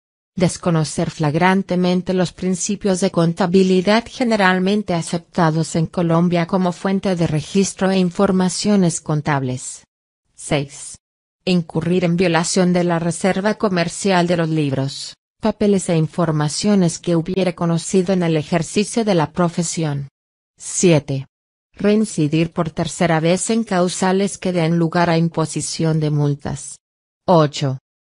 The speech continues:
Las demás que establezcan las leyes. Artículo veintiséis.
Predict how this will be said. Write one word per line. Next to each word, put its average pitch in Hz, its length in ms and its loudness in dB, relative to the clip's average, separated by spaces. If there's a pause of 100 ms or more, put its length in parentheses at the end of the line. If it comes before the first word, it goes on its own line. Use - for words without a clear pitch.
(160)
Las 208 240 2
demás 185 340 0
que - 140 -2
establezcan 170 840 2
las 196 220 0
leyes. 139 640 -4 (480)
Artículo 175 640 0
veintiséis. 147 920 -4